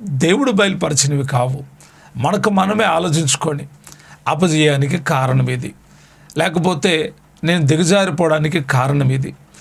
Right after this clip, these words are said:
నా విశ్వాస జీవితంలో నా అపజయానికి కారణం ఇది అని తెలుసుకొని, ఆ కారణాల మీద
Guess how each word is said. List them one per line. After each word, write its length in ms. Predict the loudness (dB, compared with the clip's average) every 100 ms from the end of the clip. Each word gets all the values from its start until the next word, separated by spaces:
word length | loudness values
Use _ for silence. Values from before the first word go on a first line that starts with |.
| -20 -20 -6 0
నా 120 | 0
విశ్వాస 540 | 2 0 2 0 2
జీవితంలో 800 | 2 2 0 0 0 0 0 -4 -10 -20 _ _ -6
నా 180 | 0 0
అపజయానికి 760 | 0 0 2 4 2 0 -2 -2
కారణం 520 | 0 0 0 -2 -4 -2
ఇది 360 | 2 2 0 -8 -20 -20 -20 -20 -6
అని 380 | -2 0 0 -2 -8 -20 -20 -12 -2
తెలుసుకొని, 600 | 0 2 0 0 -2 -4 -12 -20 _ _ _ -2
ఆ 160 | 0 0
కారణాల 640 | 0 0 0 0 2 2
మీద 280 | 2 2